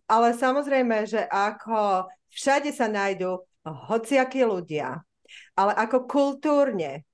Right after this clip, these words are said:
keď to zoberiem ako proste kultúru, tak ako, tak to proste vidím, že je to tak väčšinou.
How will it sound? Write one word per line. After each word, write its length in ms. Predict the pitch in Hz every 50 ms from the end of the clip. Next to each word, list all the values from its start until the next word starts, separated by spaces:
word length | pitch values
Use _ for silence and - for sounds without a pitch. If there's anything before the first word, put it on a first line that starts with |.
| _ _
keď 160 | - 233 226 226 233
to 40 | 220
zoberiem 400 | 220 240 233 233 269 254 254 226 214
ako 300 | 202 220 220 247 240 -
proste 320 | 240 240 240 240 240 226
kultúru, 960 | 226 - 247 226 226 233 233 - 254 254 240 240 233 226 208 180 135 131 - - _ _ _ _ _ _ _ _ _ _ _ _ _
tak 220 | - 208 196 190 - 196
ako, 560 | 202 208 208 220 214 202 190 185 185 - 180 -
tak 160 | - 220 220 -
to 80 | 240
proste 400 | 226 240 226 226 220 - 233 202
vidím, 480 | 180 208 214 208 - 175 170 170 170 -
že 140 | 170 170 185
je 160 | 180 180 180
to 140 | 175 185 180
tak 320 | - - 180 175 175 170 165
väčšinou. 720 | 160 151 156 - - 170 147 139 120 123 123 131 151 -